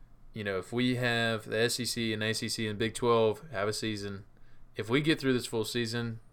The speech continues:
and, like, no, no, no real harm comes from it, you know, they handle it very well, man, don't you know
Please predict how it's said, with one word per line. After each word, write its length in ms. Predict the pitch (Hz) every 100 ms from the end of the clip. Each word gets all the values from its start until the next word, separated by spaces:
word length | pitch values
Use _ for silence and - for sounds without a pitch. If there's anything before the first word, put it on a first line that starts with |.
| - - _ - _ _ - - _ - _ - -
and, 580 | 107 98 95 92 87 90 - - - - - - - _ - _ - - - -
like, 360 | - 95 92 - - - - - - - -
no, 340 | 123 120 123 123
no, 300 | 117 117 123
no 200 | 127 135
real 280 | 131 131 127
harm 320 | 117 127 127
comes 300 | 123 131 123
from 280 | 120 127 123
it, 160 | 123 113 - - -
you 80 | -
know, 120 | 98
they 160 | 98 107
handle 380 | 117 123 123 113
it 40 |
very 260 | 107 117 107
well, 560 | 101 107 113 110 104 - - - - - - -
man, 340 | 107 110 107
don't 320 | 107 123 131
you 80 | 135
know 440 | 120 113 101 87